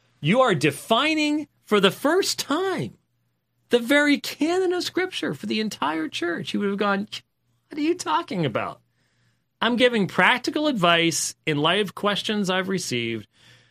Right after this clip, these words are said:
I'm not a council.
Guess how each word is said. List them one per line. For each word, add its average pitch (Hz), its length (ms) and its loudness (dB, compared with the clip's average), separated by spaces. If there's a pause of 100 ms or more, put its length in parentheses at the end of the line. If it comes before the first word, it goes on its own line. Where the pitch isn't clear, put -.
(1500)
I'm 208 320 4
not 175 280 2 (400)
a 135 80 -2
council. 143 800 -2